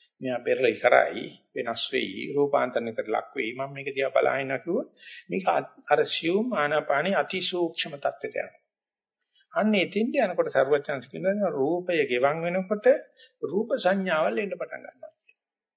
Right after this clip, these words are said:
අපි කාමය ගෙවන් කරලා, කාමයෙන් අතහැරලා අරණ්‍ය ගත වුණාට කාම සංඥාව අපිට නීවරණ වශයෙන් මතුවෙලා එක තැනක ඉඳ දෙන්නේ නැහනේ. අවුස්සනවනේ. කොට දාපු මාළුවෙක් වගේ.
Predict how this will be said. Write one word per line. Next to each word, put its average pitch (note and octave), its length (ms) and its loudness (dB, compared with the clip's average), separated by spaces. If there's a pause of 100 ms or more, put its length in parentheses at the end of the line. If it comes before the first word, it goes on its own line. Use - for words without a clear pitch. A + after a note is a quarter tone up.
(140)
අපි C3 220 -10
කාමය B2+ 500 2
ගෙවන් C3 320 2
කරලා, C#3 420 4
කාමයෙන් B2 440 2
අතහැරලා C3 580 4 (440)
අරණ්‍ය B2+ 380 4
ගත C#3 180 4
වුණාට D3 320 0
කාම B2+ 280 0
සංඥාව C3 480 -2
අපිට C#3 280 2
නීවරණ C3+ 420 2
වශයෙන් C3+ 340 0
මතුවෙලා C#3 480 2 (460)
එක - 100 0
තැනක C#3 280 0
ඉඳ B2 180 -4
දෙන්නේ D#3 260 0
නැහනේ. E3 340 -2 (300)
අවුස්සනවනේ. D#3+ 720 0 (1200)
කොට A#2+ 200 0
දාපු B2 280 6
මාළුවෙක් D3 480 2
වගේ. E3 300 0